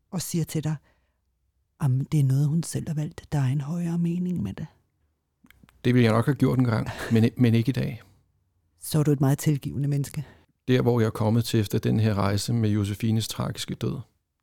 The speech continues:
Speaker 2: det har flyttet mig som menneske. Og vi kan jo kun se verden ud fra den måde, vi har erfaringer. Og igen, den erfaring, som jeg og andre forældre har, den gør for de flestes vedkommende, at vi bliver noget mere, øh, næstekærlige, noget mere rummelige.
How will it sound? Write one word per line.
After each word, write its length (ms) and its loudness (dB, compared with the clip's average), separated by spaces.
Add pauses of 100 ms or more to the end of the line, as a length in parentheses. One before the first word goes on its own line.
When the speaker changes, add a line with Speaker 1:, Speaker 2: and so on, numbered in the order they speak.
(140)
Speaker 2:
det 80 -2
har 80 2
flyttet 300 0
mig 140 2
som 140 0
menneske. 460 0 (160)
Og 200 -4
vi 80 0
kan 140 0
jo 80 4
kun 200 2
se 260 0
verden 260 2
ud 120 0
fra 120 -6
den 200 0
måde, 200 2
vi 80 0
har 120 2
erfaringer. 420 -2 (600)
Og 180 0
igen, 260 2
den 180 0
erfaring, 380 0
som 140 0
jeg 100 4 (120)
og 60 2
andre 180 0
forældre 320 -2
har, 240 0 (400)
den 100 0
gør 160 2
for 120 -2
de 100 0
flestes 420 0
vedkommende, 400 0
at 60 0
vi 80 2
bliver 220 0
noget 160 4
mere, 320 2 (800)
øh, 200 -4
næstekærlige, 600 4
noget 160 6
mere 160 6
rummelige. 540 2